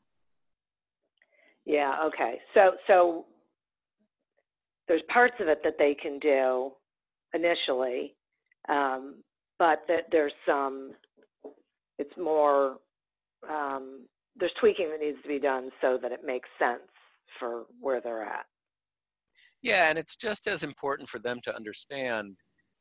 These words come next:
Speaker 2: that those third ring, those third phase programs, uh, are probably not where they wanna put most of their efforts initially. Uh, you know, that they're not gonna get a big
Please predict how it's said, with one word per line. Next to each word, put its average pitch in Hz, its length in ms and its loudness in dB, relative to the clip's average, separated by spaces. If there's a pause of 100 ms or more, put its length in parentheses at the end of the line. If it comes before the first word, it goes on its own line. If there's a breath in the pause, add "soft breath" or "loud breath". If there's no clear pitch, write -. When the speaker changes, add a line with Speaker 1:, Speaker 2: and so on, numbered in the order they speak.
Speaker 2:
that 117 180 -4
those 107 440 -6 (360)
third 139 400 -6 (120)
ring, 107 500 -8 (540)
those 107 260 -14
third 135 280 -6
phase 113 500 -8
programs, 98 920 -12 (1040)
uh, 104 340 -8 (280)
are 113 160 -12
probably 107 800 -2 (180)
not 110 520 -4
where 107 160 -10
they 104 120 -10
wanna 101 380 -14 (280)
put 107 160 -10 (100)
most 104 380 -12
of 104 60 -18
their 101 220 -12
efforts 98 400 -18
initially. 101 640 -12 (800)
Uh, 98 280 -12 (800)
you 110 80 -6
know, 104 80 -4
that 104 140 -12
they're 110 100 -8
not 123 260 0
gonna 113 180 -6
get 101 140 -6
a 98 140 -10 (200)
big 104 140 -8